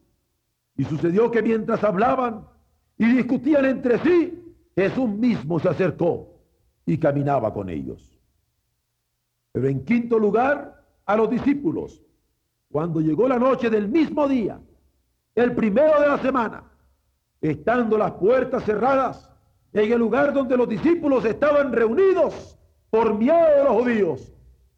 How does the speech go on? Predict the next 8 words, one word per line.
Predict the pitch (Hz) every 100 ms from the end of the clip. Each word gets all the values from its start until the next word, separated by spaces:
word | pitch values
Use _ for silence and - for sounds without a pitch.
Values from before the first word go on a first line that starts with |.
| _
vino | 247 277 269 240
Jesús | 202 196 320 285 - - - _ _ _ _ -
y | 160
puesto | - 202 262 - 220
en | 196
medio | 202 208 202
les | 185
dijo, | 160 220 156 165 -